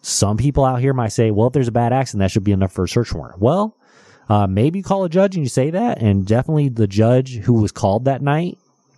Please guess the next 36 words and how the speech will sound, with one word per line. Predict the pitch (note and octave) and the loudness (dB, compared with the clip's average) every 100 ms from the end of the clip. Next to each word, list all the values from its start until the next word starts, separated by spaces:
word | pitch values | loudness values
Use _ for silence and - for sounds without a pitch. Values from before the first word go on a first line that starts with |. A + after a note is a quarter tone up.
| - | -2
felt | A2 A#2+ | 0 0
like | B2 | 0
it | |
was | C#3 C3 | 2 2
enough | C3 C3 | 0 -2
for | C3 | -2
the | B2+ | 0
search | C#3+ C3+ | 0 0
warrant | D#3+ C#3 | -2 0
based | G2 G#2+ | 0 0
on | A2+ | 0
the | G2 | 0
facts, | G#2 G2+ D#3 - | 0 0 -2 -4
approved | F2 G#2 A2 C#3 | -2 2 0 0
it, | E3+ G3 _ - - - - | -4 -4 _ -20 -20 -20 -4
and | A2+ G2 | -2 0
Judge | G2 B2 G#2 | 0 0 0
Zimmerman | A#2 C3+ C#3+ D3+ A2+ | -2 0 0 0 2
ruled | G#2 B2 | 0 0
that | C3 C#3 | 0 0
it | |
was | D3 D3 | 2 0
enough | D3+ E3 G3 F3+ | 0 0 0 -2
on | G#2 | -2
the | |
first, | - A2+ A#2 - _ - | 0 -2 -2 -10 _ -2
uh, | G#2+ G2+ | 0 2
go | F#2+ G#2 B2+ | 2 2 2
around. | D#3 E3+ F#3+ - - - | 2 0 0 -4 -14 -6
But | G#2+ | -6
I'll | A2 | -4
tell | E3 | -4
you | E3+ | -2
what, | D3+ D#3+ - _ _ - - - | 0 -2 -2 _ _ -20 -20 -4
I | G#2 B2 D3+ | 0 0 2
have, | C3+ C3 B2 A2+ G#2 | 0 2 4 4 2